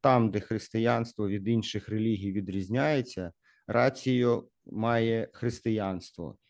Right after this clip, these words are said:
Інші ж релігії помиляються. Як у математиці, рівняння може мати тільки одну правильну відповідь, усі інші неправильні, хоч деякі з них ближче до правильної, ніж решта».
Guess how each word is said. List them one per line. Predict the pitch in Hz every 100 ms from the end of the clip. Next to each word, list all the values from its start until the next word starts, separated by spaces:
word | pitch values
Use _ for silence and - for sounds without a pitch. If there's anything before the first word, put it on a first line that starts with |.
| _
Інші | 127 131 131 120
ж | -
релігії | 110 113 117 110 107 104 98
помиляються. | - 113 107 101 92 71 - - 85 - _ _ _ _ _ _
Як | 107 123 139
у |
математиці, | 135 135 139 127 110 95 92 - 101
рівняння | 123 131 135 131 117
може | 117 104 113
мати | 110 107
тільки | 110 120 113 123
одну | 120 139 131
правильну | 113 101 95 92 95
відповідь, | 95 98 - 95 82 73 _ _ -
усі | 107 - 120 139
інші | 131 123 117
неправильні, | 117 117 120 107 95 82 76 55 - _ _
хоч | - 113 98
деякі | 101 147 165 143 - 107
з |
них | 104 98 85
ближче | 87 110 147 147 -
до | 113 117
правильної, | 117 117 113 113 110 101 101
ніж | 107 98
решта». | 101 95 71 - - 82